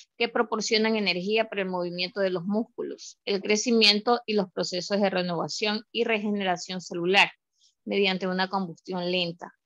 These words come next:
dejando también como residuo energía térmica que sirve para mantener el cuerpo a la temperatura adecuada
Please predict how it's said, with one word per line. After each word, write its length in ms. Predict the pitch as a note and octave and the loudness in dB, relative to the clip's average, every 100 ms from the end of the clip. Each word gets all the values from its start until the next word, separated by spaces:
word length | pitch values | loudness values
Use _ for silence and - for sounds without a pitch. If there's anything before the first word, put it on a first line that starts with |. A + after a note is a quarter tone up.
| _ _ | _ _
dejando 480 | - G3+ G#3+ A3+ A#3+ | -2 0 2 2 2
también 520 | B3 A#3+ G#3 G3 F#3 | 2 0 2 0 0
como 260 | F3 G3 F#3 | -4 -4 -2
residuo 720 | F#3+ F3 - G#3+ F3 F#3 F#3+ - | -2 -4 -2 -2 0 -2 -6 -8
energía 480 | F3+ F3 E3+ F#3+ F#3+ | -6 -6 -2 -2 0
térmica 600 | G#3 F#3 F3 E3+ F#3 F3+ | 0 0 -2 -2 -2 -2
que 120 | G#3+ | -6
sirve 300 | G#3 G#3 G3+ | -2 0 0
para 220 | G#3 G#3+ | 0 0
mantener 460 | G#3+ G#3+ G#3+ F#3 F3+ | 2 0 -2 -4 -2
el 180 | F#3+ G#3 | -2 -2
cuerpo 500 | A#3+ G3 - G3 G3 | -2 -4 -4 -10 -4
a 100 | F3+ | -2
la 140 | F3+ | -2
temperatura 640 | F3+ F3+ F3 F3 E3+ F3+ F3+ | -4 -4 0 0 0 2 4
adecuada 640 | F#3 - G#3+ F#3 F3+ G#3+ | 2 4 6 8 6 0